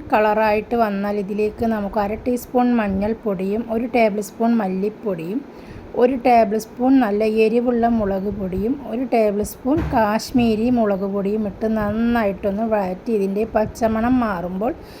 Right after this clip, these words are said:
നമുക്കിതിലേക്ക് ഒരു രണ്ട് തക്കാളി ഇതുപോലെ വളരെ കനം കുറച്ച് സ്ലൈസ് ചെയ്തത് നമുക്കിതിലേക്കിട്ട് നന്നായിട്ടൊന്ന് വഴറ്റിയെടുക്കാം.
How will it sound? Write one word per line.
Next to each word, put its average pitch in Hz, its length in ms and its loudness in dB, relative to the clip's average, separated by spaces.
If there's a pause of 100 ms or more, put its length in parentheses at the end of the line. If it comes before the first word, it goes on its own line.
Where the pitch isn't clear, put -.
(200)
നമുക്കിതിലേക്ക് 233 880 2
ഒരു 226 160 6 (100)
രണ്ട് 233 320 4 (120)
തക്കാളി 214 600 2 (100)
ഇതുപോലെ 208 600 0
വളരെ 214 360 4 (140)
കനം 202 300 -2
കുറച്ച് 208 400 0
സ്ലൈസ് 220 480 0 (100)
ചെയ്തത് 196 360 2
നമുക്കിതിലേക്കിട്ട് 202 1040 0 (100)
നന്നായിട്ടൊന്ന് 214 840 0 (120)
വഴറ്റിയെടുക്കാം. 190 1000 -2